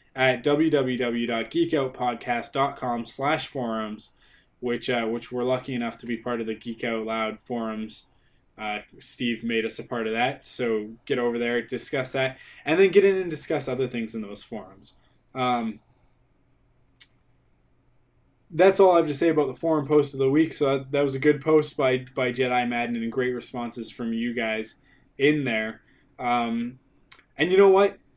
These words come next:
Here's a part. Last week I forgot to do this. Last week it got, I think it got deleted from my, uh, from my rundown, and, uh, and I forgot to give the,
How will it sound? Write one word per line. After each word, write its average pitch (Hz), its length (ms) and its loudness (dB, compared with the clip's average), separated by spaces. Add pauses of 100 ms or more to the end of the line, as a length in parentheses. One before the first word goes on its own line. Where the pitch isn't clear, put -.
(560)
Here's 165 300 4
a 160 40 6
part. 156 320 4
Last 156 400 0
week 175 220 -4
I 147 100 2
forgot 139 420 0
to 131 80 -4
do 120 160 -2
this. - 340 -12 (260)
Last 143 260 0
week 156 180 0
it 143 80 0
got, 135 160 0
I 127 140 -2
think 139 220 -6
it 139 60 -10
got 127 180 0
deleted 127 420 -2
from 120 260 -4
my, 113 280 -2
uh, 107 320 -6
from 127 240 -6
my 113 140 -2
rundown, 151 580 -4 (480)
and, 123 280 0
uh, 123 180 2
and 131 140 0
I 131 120 0
forgot 131 400 0
to 135 140 -4
give 123 280 0
the, 123 420 -2